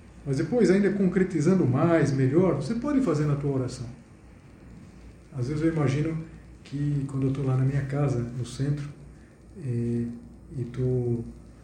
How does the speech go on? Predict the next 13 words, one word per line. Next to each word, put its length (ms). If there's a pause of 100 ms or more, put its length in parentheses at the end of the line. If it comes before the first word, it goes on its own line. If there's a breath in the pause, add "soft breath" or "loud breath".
(240 loud breath)
com 100
o 120
tablet, 440
será, 320
ou 160
com, 360 (240)
com 240
o 60
celular, 640
com 80
uma 120
planilha 380
Excel, 580